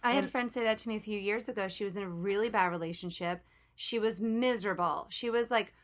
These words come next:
Speaker 1: ready to cheat with anyone who said, "God bless you," when she sneezed. Like, she was so miserable.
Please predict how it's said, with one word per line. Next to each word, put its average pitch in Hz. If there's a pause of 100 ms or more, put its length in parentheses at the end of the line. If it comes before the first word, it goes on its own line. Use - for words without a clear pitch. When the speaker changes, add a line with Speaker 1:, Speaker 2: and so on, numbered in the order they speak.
(220)
Speaker 1:
ready 233
to 220
cheat 220
with 202
anyone 220
who 202
said, 196
"God 185
bless 202
you," 190
when 175
she 175
sneezed. 170
Like, 185
she -
was 202
so 233
miserable. 196